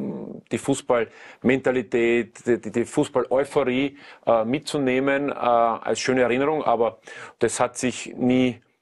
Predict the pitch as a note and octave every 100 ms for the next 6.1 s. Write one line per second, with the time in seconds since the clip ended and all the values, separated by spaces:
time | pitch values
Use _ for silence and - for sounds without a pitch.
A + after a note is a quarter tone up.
0 | _ _ _ - A#2+ A#2+ C3 - - _
1 | - D3 D#3+ - C3+ A#2 A2 A2+ B2+ C#3+
2 | C#3+ C#3+ - - _ - A2+ - - A#2+
3 | A2+ A2 C3 C3 C3 - A2+ G#2+ A2+ A2+
4 | - - _ - F2+ F2+ - - G2+ G2
5 | G2 F#2+ _ _ _ _ _ _ A2 G#2+